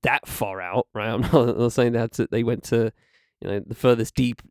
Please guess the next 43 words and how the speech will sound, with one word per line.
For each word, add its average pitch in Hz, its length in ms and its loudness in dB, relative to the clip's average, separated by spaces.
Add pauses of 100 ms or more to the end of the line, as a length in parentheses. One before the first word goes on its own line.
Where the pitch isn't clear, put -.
(160)
d-, - 260 -10
furthest 120 380 0
depths - 340 0
of 113 240 0
Sri - 300 2
Lanka 117 440 0
to - 80 -6
find 104 320 -6
some 110 160 -12
music, 107 440 -8
but, 117 100 0
um, 113 420 0
or 120 80 -2
to - 80 -10
find 113 220 -6
some 120 100 -8
inspiration. 110 600 -8 (1040)
But 131 160 0
they, 123 340 2
they 123 160 2
took - 320 -2
what, - 180 -4
they 131 160 0
took - 260 0
what 131 120 0
they 127 80 2
were 113 100 -2
given 123 440 -4 (380)
in - 140 -8
that 113 180 -8
case. - 480 -6 (100)
They 113 120 -4
had 135 380 -2
what, 123 340 -2
they 120 120 -2
had 131 200 -2
the 135 80 -4
U 127 140 2
K 123 200 -2
landscape 117 540 -4
at 117 80 -4
that 98 160 -4
point, 90 320 -4